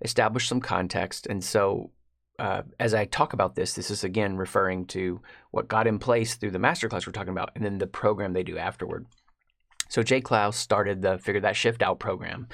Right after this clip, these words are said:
It's what follows this masterclass. A year into a new role he was feeling lost in. I want you to see his words.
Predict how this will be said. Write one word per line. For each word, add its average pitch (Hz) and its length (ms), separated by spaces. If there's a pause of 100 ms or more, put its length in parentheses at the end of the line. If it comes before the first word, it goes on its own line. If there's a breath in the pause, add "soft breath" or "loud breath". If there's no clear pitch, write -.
(200 loud breath)
It's - 100
what - 120
follows 101 300
this - 120
masterclass. - 640
A - 60
year 110 300
into 117 260
a 98 60
new 98 180
role 95 240
he 95 80
was - 160
feeling - 240
lost - 320
in. - 100
I 98 60
want 127 140
you 185 60
to 156 60
see - 140
his 104 180
words. 101 380